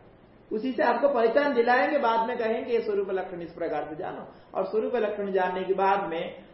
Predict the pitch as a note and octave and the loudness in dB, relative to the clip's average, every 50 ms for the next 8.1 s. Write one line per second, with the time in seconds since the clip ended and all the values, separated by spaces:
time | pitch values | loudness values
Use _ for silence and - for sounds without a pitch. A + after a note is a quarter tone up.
0 | - - - F3+ F#3+ F#3 A#3+ B3+ B3+ - - - - - - - - - - - | -10 0 2 4 4 4 4 2 0 -2 -6 -10 -16 -20 -20 -20 -20 -20 -20 -20
1 | - - - - - - - - - - - - - C#3+ D#3 E3 F3+ F#3+ G#3+ A#3+ | -20 -20 -20 -20 -20 -20 -20 -20 -20 -20 -20 -12 -6 -4 -2 -2 0 -2 -2 -2
2 | A#3+ A#3+ - - - - - - - - - - - - - - - - - - | -4 -6 -8 -10 -16 -18 -20 -20 -20 -20 -20 -20 -20 -20 -20 -20 -20 -20 -20 -14
3 | - - D3 D#3+ E3 D#3+ D#3 - D#3 F3+ G3 F#3+ - - D#3+ B2+ A#2 A#2+ - - | -8 -2 2 4 4 4 2 2 4 4 4 4 2 0 -4 -6 -6 -8 -10 -14
4 | - - - - - - - - - - - - - F#3 F#3 - - A3+ A3 - | -18 -20 -20 -20 -20 -20 -20 -20 -20 -20 -16 -10 -8 -8 -8 -4 -2 -2 0 2
5 | - F#3+ F#3+ G3+ A3+ G#3 A3+ A#3+ A#3 - G#3+ G#3 - D3 D#3 E3+ F3+ G3 G3 A3+ | 4 4 4 4 4 2 2 2 4 4 4 4 4 2 2 2 4 4 4 2
6 | C4 D#4+ - - - - - - - D#3 D#3+ F3 E3+ F3 F3 D3 C3+ B2 A2 A2 | 2 0 -2 -4 -10 -14 -18 -16 -10 -6 -4 -2 -2 0 0 0 0 0 -2 -2
7 | A2+ A#2 - - F#3+ G3 G3+ G#3+ G3+ - G#3+ G#3 G3+ - G#3 - A#3+ B3 B3+ B3+ | -4 -4 -2 0 0 2 2 0 0 0 0 0 0 0 -2 0 0 2 2 0
8 | B3+ - | -2 -6